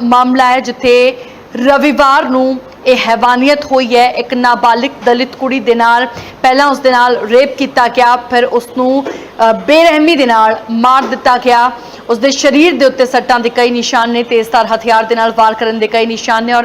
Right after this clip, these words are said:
ਇੱਥੋਂ ਤੱਕ ਕਿ ਉਸ ਦੇ ਪ੍ਰਾਈਵੇਟ ਪਾਰਟ ਤੇ ਵੀ ਪੰਜਾਹ ਤੋਂ ਵੱਧ ਤੇਜ਼ਧਾਰ ਹਥਿਆਰ ਦੇ ਨਾਲ ਹਮਲਾ ਕਰਨ ਦੇ ਨਿਸ਼ਾਨ ਜੋ ਨੇ ਉਹ ਮਿਲੇ ਨੇ। ਪੁਲਿਸ ਨੇ ਸਥਾਨਕ ਲੋਕਾਂ ਦੇ ਨਾਲ ਗੱਲਬਾਤ ਕੀਤੀ ਹੈ, ਲਾਸ਼ ਦੀ ਸ਼ਨਾਖਤ ਕਰਾਈ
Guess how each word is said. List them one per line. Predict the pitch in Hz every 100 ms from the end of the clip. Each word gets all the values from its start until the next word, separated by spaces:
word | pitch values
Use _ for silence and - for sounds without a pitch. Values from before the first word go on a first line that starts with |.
| 240
ਇੱਥੋਂ | 233 262
ਤੱਕ | 277 -
ਕਿ | 233
ਉਸ | 226
ਦੇ | 226
ਪ੍ਰਾਈਵੇਟ | 226 220 220
ਪਾਰਟ | - 220 220 -
ਤੇ | 240
ਵੀ | 247 269 - - -
ਪੰਜਾਹ | 262 247 254
ਤੋਂ | 262 269
ਵੱਧ | 202 247 262 196 220 214 - - - -
ਤੇਜ਼ਧਾਰ | 277 269 269 262
ਹਥਿਆਰ | 226 240 247 226
ਦੇ | 240
ਨਾਲ | 233 226 233 240 - - - - - 247
ਹਮਲਾ | 262 302
ਕਰਨ | 302 247 226
ਦੇ | 220
ਨਿਸ਼ਾਨ | 226 233 - 247 247
ਜੋ | 247 247
ਨੇ | 214 208 -
ਉਹ | 240 254
ਮਿਲੇ | 247 240 220
ਨੇ। | 208 196
ਪੁਲਿਸ | - 240 254 254
ਨੇ | 254
ਸਥਾਨਕ | 254 233 226 254 254
ਲੋਕਾਂ | 240 226 226 240
ਦੇ | 233
ਨਾਲ | 233 240
ਗੱਲਬਾਤ | 233 214 240 240
ਕੀਤੀ | 262 247 254 233
ਹੈ, | 240 240 - - -
ਲਾਸ਼ | 233 233 233
ਦੀ | 262
ਸ਼ਨਾਖਤ | - 269 240 254 -
ਕਰਾਈ | - 240 240